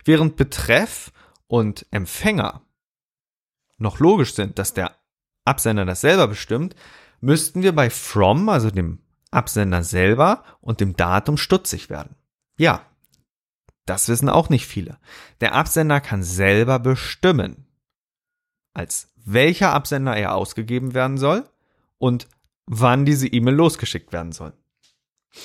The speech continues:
Und das ist natürlich eine Sache, ähm, die ist schwierig und hat im Grunde in der Anfangszeit des Internets auch zu viel Spam geführt, weil im Grunde jeder kann sich als jeder ausgeben. Oder konnte. Heutzutage ist das zum Glück nicht mehr so,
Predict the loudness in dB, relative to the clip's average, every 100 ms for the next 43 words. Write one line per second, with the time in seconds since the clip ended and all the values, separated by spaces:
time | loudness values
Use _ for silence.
0 | -18 -20 _ -2 0 2 0 0 0 2
1 | 0 0 -4 -2 -2 -2 -4 -4 -10 -20
2 | -20 _ -2 2 4 4 2 -2 -6 -6
3 | -4 -2 -2 0 0 -2 -14 -12 0 2
4 | 4 2 -2 -2 0 2 2 2 0 0
5 | 0 0 0 -2 -4 -2 -2 -2 -4 -2
6 | 0 0 0 -2 -4 -4 -10 -4 -4 -2
7 | 2 2 2 -4 -10 -16 -18 -20 -8 0
8 | 2 4 2 0 0 2 4 4 2 -2
9 | -2 -2 -2 0 2 2 0 -4 -10 -14
10 | -16 _ _ _ _ -20 -14 -12 -10 0
11 | 0 0 -4 -10 -2 0 0 -2 -2 0
12 | -2 -4 -4 -4 -4 -2 -2 -2 0 0
13 | 0